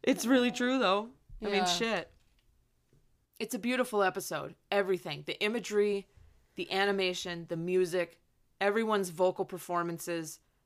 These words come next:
Speaker 1: the, even the snarky lines
Speaker 2: Mm-hmm.
Speaker 1: are perfect. Like, every character individually is, this whole arc is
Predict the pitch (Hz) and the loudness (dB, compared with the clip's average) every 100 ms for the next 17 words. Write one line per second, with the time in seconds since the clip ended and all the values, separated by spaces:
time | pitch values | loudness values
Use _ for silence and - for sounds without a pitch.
0 | _ 165 190 - - 277 359 427 302 247 | _ 2 2 2 -2 6 8 8 2 0
1 | - 214 220 220 165 143 104 123 - - | 2 4 4 2 0 0 -4 -6 -14 -18
2 | _ _ - 220 208 208 247 330 - _ | _ _ -2 0 2 0 2 0 -2 _
3 | _ 214 226 262 277 - 147 - 220 208 | _ 2 4 6 4 4 -4 0 2 2
4 | - - _ _ _ - 277 254 311 285 | -2 -20 _ _ _ 0 2 2 -2 -2
5 | - 262 254 240 214 - 208 190 196 185 | 0 0 0 -2 -2 -2 -2 2 2 2
6 | 180 170 160 - 175 170 151 - _ _ | 0 0 -2 0 0 0 -4 -14 _ _
7 | _ _ _ _ _ - 202 269 269 - | _ _ _ _ _ -14 -4 -2 -2 2
8 | 269 285 - 180 180 175 - 170 165 156 | 4 4 6 6 6 0 -4 -2 -2 -6
9 | - | -14